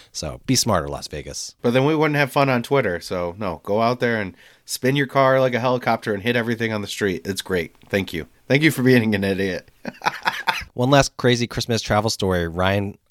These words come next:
Speaker 1: Flanagan was sharing on the M T M Diamond Slack. I don't know if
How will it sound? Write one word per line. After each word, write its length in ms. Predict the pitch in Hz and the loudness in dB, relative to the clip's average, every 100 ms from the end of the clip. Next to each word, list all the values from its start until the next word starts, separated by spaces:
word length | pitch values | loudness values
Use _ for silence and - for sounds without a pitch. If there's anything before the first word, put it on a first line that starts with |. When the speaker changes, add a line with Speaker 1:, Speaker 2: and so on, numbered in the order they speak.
| - | -10
Speaker 1:
Flanagan 520 | 104 98 101 87 80 | -4 -2 -2 -2 -2
was 140 | 80 | 0
sharing 400 | - 95 90 87 | 0 2 2 0
on 440 | 87 90 85 85 80 - | -2 -2 -2 -2 -6 -4
the 280 | 92 80 - | 0 0 -2
M 140 | 95 | -4
T 140 | - 92 | 0 0
M 100 | 85 | 0
Diamond 360 | 87 95 90 | 0 0 0
Slack. 420 | - 85 76 73 - | -2 -2 -4 -6 -6
I 80 | |
don't 100 | 95 | -2
know 80 | 95 | -2
if 160 | 85 | -2